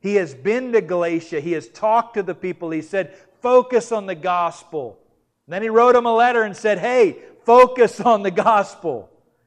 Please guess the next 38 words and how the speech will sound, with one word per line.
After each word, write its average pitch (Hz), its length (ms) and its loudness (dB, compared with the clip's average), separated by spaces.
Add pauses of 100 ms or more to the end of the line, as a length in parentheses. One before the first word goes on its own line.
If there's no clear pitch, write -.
(220)
"It's 170 220 -10
no 226 160 2
trouble 247 420 0
for 226 160 -4
me 226 180 -6
to 214 80 0
write 214 400 -2
these 233 240 -10
things 226 320 -8
to 202 120 -14
you 196 220 -6
again," 214 440 -6
he 185 80 -10
says 170 260 -10
over 208 300 -4
and 196 80 -8
over 202 480 -2 (140)
in 190 160 -10
the 185 100 -4
letters 202 480 0
to 190 100 -18
the 175 120 -8
churches, 208 680 -6 (280)
"because 175 320 -6
they 190 140 -2
need 214 420 -8
to 208 60 -4
refocus 220 840 -6
on 180 80 -12
the 165 80 -12
gospel." 151 1300 -8 (1200)
And 147 160 -10
in 165 180 -10
verse 170 400 -4
ten 156 460 -8
of 123 160 -14
chapter 139 420 -10
six, - 680 -16